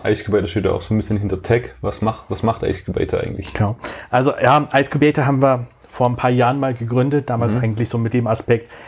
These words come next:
Speaker 2: dass wir wahnsinnig viele Ideen haben oder sehr viele Ideen uns immer zugetragen wurden.
Speaker 1: Mhm.
Speaker 2: Und wir gesagt haben, „Komm, wir inkubieren doch diese Ideen einmal“, daher der Icecubator.
Speaker 1: Mhm.
Speaker 2: Und, ähm, dadurch, dass wir in so viele Unternehmen investiert sind, aber auch dementsprechend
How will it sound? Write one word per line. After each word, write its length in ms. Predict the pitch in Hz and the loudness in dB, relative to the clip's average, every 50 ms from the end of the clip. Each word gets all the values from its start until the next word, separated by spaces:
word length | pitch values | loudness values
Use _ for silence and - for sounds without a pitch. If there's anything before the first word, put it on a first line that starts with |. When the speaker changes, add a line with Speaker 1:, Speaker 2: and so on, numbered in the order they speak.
| - - - - - _ | -20 -20 -20 -20 -16 _
Speaker 2:
dass 240 | - 120 117 - - | -6 -4 -4 -2 0
wir 240 | 120 117 120 117 110 | 2 2 4 4 4
wahnsinnig 420 | 113 110 120 113 120 120 120 - | 2 2 2 2 0 0 -2 -2
viele 220 | - 123 113 117 117 | -2 -2 -2 0 -2
Ideen 360 | 113 107 120 123 135 131 127 | 0 0 0 0 2 2 2
haben 220 | 131 131 131 131 | 2 0 2 0
oder 160 | 120 113 117 | 0 -2 0
sehr 160 | 107 120 117 110 | 0 0 0 0
viele 220 | - 123 117 113 | 0 -2 0 -2
Ideen 260 | 110 107 120 113 110 | -2 0 0 -2 -2
uns 120 | 110 107 - | -2 -4 -2
immer 160 | 120 117 113 | -4 -4 -2
zugetragen 720 | - - 147 135 135 131 - - 127 117 117 120 123 117 | 0 0 2 2 2 0 0 0 0 0 2 0 0 2
wurden. 320 | 117 120 120 143 160 165 - - - | 2 2 2 0 -2 -4 -10 -14 -10
Speaker 1:
Mhm. 240 | 101 107 107 117 120 - | -8 -6 -6 -8 -10 -8
Speaker 2:
Und 280 | _ - 117 120 117 107 | _ 0 0 0 2 2
wir 120 | 120 117 | 2 2
gesagt 300 | 113 113 107 113 110 - | 2 2 2 0 0 0
haben, 160 | 123 113 117 113 | -2 -2 -2 -2
„Komm, 220 | - 120 113 110 | 0 0 0 0
wir 120 | 113 113 | 0 -2
inkubieren 640 | 117 123 123 - 120 110 127 135 143 135 123 110 - - _ _ | -2 -2 -2 -2 -2 0 2 2 2 2 0 -4 -6 -12 _ _
doch 140 | - 120 - | -6 -6 -2
diese 260 | - 127 120 107 123 | 0 0 0 2 0
Ideen 400 | - 113 113 107 117 120 127 139 | 0 0 0 0 2 2 2 0
einmal“, 420 | 104 107 107 110 113 117 117 120 | -2 -4 -4 -4 -2 -2 -4 -4
daher 260 | 113 107 101 107 104 98 | -6 -6 -8 -8 -8 -8
der 180 | 101 101 101 | -8 -6 -4
Icecubator. 760 | 110 117 - - - - 127 117 123 117 117 - 123 123 120 - - - - - | -4 -6 -6 -4 -4 -2 -2 0 0 0 2 2 0 0 0 -4 -12 -20 -16 -10
Speaker 1:
Mhm. 240 | 107 107 107 107 110 | -8 -6 -6 -6 -2
Speaker 2:
Und, 480 | - 123 117 117 117 120 117 117 117 - | 0 2 4 4 4 4 2 0 0 2
ähm, 220 | 113 113 113 113 | 2 2 2 4
dadurch, 240 | 110 117 113 117 110 | 2 2 2 2 0
dass 200 | - 123 120 - | -2 -4 -4 -2
wir 100 | 123 113 | -2 -2
in 120 | 107 113 113 | -2 -2 -2
so 160 | 107 123 123 | -2 -2 -4
viele 260 | 123 - 117 120 120 | -4 -6 -12 -14 -14
Unternehmen 480 | 117 117 113 120 113 110 113 113 110 110 | -14 -14 -8 -4 -2 0 0 0 0 0
investiert 560 | 107 110 113 113 - - - 139 139 135 - | -2 -2 -2 -2 -4 -2 0 2 2 2 0
sind, 340 | - - 135 131 131 131 120 | -2 0 0 0 2 0 -2
aber 240 | 90 110 104 113 104 | -2 -2 -2 -2 -2
auch 180 | 98 107 87 | -4 -4 -4
dementsprechend 640 | - 117 110 110 110 - - - 117 107 - 120 107 | -4 -6 -6 -6 -8 -8 -2 -2 -2 0 0 -4 -6